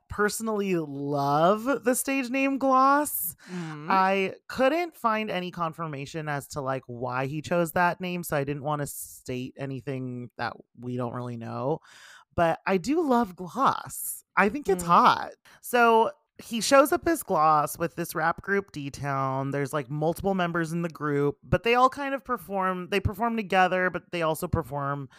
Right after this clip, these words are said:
Speaker 1: separately. So, um,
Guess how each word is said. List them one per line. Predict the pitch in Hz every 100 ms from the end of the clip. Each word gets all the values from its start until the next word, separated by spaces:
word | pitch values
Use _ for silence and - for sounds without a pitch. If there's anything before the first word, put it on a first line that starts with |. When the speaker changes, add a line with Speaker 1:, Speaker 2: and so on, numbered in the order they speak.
| - - - -
Speaker 1:
separately. | - 247 202 180 139 151 151
So, | - 175 165 160 147 - _ - _ _
um, | 190 180 175 175